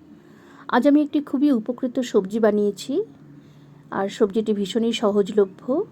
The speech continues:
সব জায়গায় পাওয়া যায়। গরমের দিনে এই সবজিটি সকলের জন্য খুব ভালো, ছোট বড়। আপনারা চাইলে এটি স্পাইসিও বানাতে পারেন,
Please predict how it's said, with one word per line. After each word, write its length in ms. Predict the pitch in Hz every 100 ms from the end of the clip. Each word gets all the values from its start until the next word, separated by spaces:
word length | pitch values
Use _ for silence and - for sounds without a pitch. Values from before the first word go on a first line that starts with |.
| -
সব 220 | - 220 185
জায়গায় 360 | 196 185 202 196
পাওয়া 240 | 190 175
যায়। 220 | 185 254 466 - - - - - - - - - - -
গরমের 400 | 214 214 214 220
দিনে 220 | 220 220 -
এই 140 | 202
সবজিটি 440 | 190 220 196 196 202
সকলের 460 | - 165 190 196 190
জন্য 220 | 190 196 202
খুব 240 | - 190
ভালো, 280 | 196 185 220 403 - - - - -
ছোট 260 | - -
বড়। 320 | 190 190 180 240 370 - - - - - - -
আপনারা 380 | 185 185 208 214
চাইলে 320 | 214 196 202 202
এটি 160 | 196
স্পাইসিও 580 | 214 - 190 190 - 240
বানাতে 320 | 240 233 226 240
পারেন, 300 | 226 233